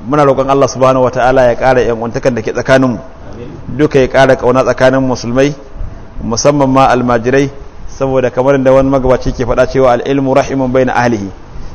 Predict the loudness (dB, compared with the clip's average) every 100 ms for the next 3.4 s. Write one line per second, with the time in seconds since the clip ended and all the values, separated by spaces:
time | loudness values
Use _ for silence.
0 | -8 0 2 2 4 2 2 0 2 2
1 | 2 2 2 2 4 6 4 2 0 -2
2 | -2 -4 0 0 2 0 -2 -2 -2 2
3 | 4 4 2